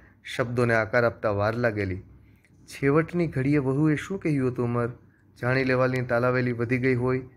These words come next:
તેમ ભીષ્મનાથે પુત્રનો ખભો હલબલાવ્યો હતો. "મને ન કહેવા જેવું હોય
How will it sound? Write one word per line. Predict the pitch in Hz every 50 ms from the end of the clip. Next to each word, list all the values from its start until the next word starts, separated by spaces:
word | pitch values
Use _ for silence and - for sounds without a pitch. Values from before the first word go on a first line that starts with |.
| _ _ -
તેમ | 117 110
ભીષ્મનાથે | 104 117 110 - - 135 131 127 131 123 127 131
પુત્રનો | 123 127 123 - - 127 123 123 123
ખભો | 120 - 127 120 110 131 127
હલબલાવ્યો | 113 123 127 139 143 151 143 131 123 113
હતો. | 107 101 - 90 87 - - - - - - - - - - -
"મને | 113 117 123 127 117
ન | 104 104 110 113
કહેવા | 120 120 - 139 131 143 143
જેવું | 139 135 143 143 143 143
હોય | 143 147 147 147 151